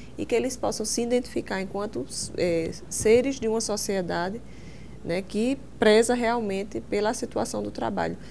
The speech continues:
Mas, pra isso, a gente tem que ter, sim, essa perspectiva de futuro e de acreditar que eles podem, né, que nós que trabalhamos dentro dessa rede,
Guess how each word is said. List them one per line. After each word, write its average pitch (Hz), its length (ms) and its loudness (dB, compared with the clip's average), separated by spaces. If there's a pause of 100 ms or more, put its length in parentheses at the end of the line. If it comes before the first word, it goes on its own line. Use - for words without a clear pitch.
(160)
Mas, 214 260 2
pra 254 320 4
isso, 190 520 0 (280)
a 202 120 -2
gente 240 180 0
tem 269 160 4
que 269 80 -8
ter, 302 140 2
sim, 226 140 -4
essa 220 140 -4
perspectiva 196 640 -4
de 196 120 -2
futuro 220 440 -2
e 226 60 0
de 208 100 4
acreditar 226 640 0 (300)
que 247 80 4
eles 285 320 10
podem, 220 680 8 (200)
né, 190 180 -2
que 233 160 0
nós 233 460 8
que - 80 -4
trabalhamos 180 760 2 (360)
dentro 226 400 4
dessa 202 300 2
rede, 185 440 -2